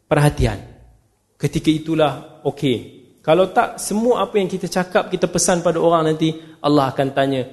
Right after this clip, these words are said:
Allah akan tanya dan kita tak tahu apa yang kita akan jawab di hadapan Allah nanti.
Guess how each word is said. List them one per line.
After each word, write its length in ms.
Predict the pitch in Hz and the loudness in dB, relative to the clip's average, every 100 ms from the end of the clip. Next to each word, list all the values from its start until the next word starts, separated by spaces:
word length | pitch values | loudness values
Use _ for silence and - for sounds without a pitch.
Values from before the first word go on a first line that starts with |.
| - - _ - | -14 -20 _ -6
Allah 480 | 190 247 214 196 | -4 0 2 2
akan 220 | 185 180 156 | 0 2 2
tanya 400 | 175 185 190 160 | 2 0 0 0
dan 240 | 139 131 | 0 -2
kita 320 | - 151 156 | -4 -4 -2
tak 240 | 147 151 - | -2 -4 0
tahu 240 | 151 139 | 0 2
apa 160 | 139 - 135 | -2 -2 -4
yang 80 | |
kita 240 | 123 - 127 | -2 -4 -2
akan 120 | 127 | -2
jawab 240 | 123 127 127 | 2 2 2
di 80 | 113 | 0
hadapan 320 | 117 113 117 117 | 0 0 -2 -2
Allah 320 | 117 101 98 | -4 -6 -8
nanti. 160 | 107 | -8